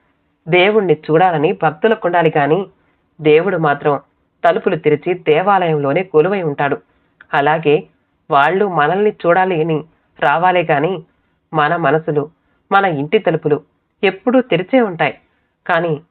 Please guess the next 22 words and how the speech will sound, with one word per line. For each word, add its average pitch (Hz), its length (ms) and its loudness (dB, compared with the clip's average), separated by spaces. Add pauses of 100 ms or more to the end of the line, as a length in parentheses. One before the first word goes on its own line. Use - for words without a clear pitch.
(320)
భక్తులు 165 380 0
రాని 151 300 0
దేవాలయం 151 640 -2
మనది 139 340 -4 (300)
సావిత్రి" 147 480 -2 (420)
అని 156 220 0
జ-, 143 260 -2 (160)
జగన్నాథ 170 500 -2
మాస్టారు 143 600 -2 (520)
ఆర్ద్రతతో 185 580 0
అంటూ 160 340 -2
ఉంటే 139 360 0 (500)
సావిత్రి 196 500 0
ఏడుపు 156 420 0
ఆపుకోలేకపోయింది. 147 1120 -2 (560)
భర్త 196 260 0
ఒళ్ళో 160 340 -2
తలపెట్టి 156 640 -2 (380)
బోరు 220 240 4
బోరున 170 360 0
ఏడ్చింది. 143 600 -4 (520)
ఎప్పుడూ 240 400 4